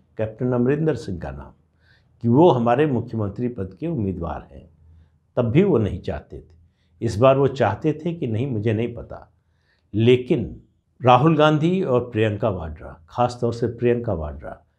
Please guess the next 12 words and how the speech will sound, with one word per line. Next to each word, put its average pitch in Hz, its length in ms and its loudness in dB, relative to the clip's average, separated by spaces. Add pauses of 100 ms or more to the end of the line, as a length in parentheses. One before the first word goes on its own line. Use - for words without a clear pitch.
(220)
जिन्होंने 139 720 2
नवजोत 120 520 2
सिंह 117 380 -6
सिद्धू 104 380 -4
को 127 220 -4
इतना 120 300 -4
चढ़ाया, 95 640 -8 (760)
कैप्टन 127 380 2
को 139 220 2 (460)
अपमानित 131 540 2
करवाया 98 460 2
उनसे, 82 440 -14